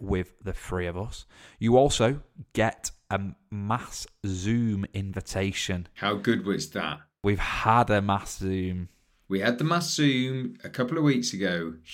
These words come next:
Speaker 1: Yeah,
Speaker 2: Huge.
Speaker 1: a bit of a party atmosphere as well, wasn't it? 'Cause it was our last day of recording before Christmas.
Speaker 2: Zuckerberg got on the phone and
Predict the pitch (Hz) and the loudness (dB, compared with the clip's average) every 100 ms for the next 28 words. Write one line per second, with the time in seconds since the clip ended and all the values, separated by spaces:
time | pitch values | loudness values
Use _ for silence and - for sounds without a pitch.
0 | - 107 95 147 240 - 202 208 - 175 | 0 2 4 4 10 12 12 8 6 6
1 | 196 180 - 143 - 113 - 95 98 113 | 6 6 2 0 0 -4 -2 -2 0 2
2 | 104 113 - 107 98 98 110 117 120 117 | 2 0 -4 -6 -6 -2 4 6 8 6
3 | - - 113 113 104 92 104 - 107 107 | 2 -2 0 2 2 -2 -6 -4 -2 -2
4 | 95 92 87 - 95 92 92 90 - 107 | -2 -8 -10 -8 -4 -2 -2 -4 -4 -4
5 | 92 - 87 - - 175 185 185 170 170 | -4 -8 -8 -6 -2 2 4 4 4 2
6 | 170 170 147 175 165 117 98 - 110 107 | 2 2 0 0 2 2 0 -4 -6 -6
7 | 92 | -10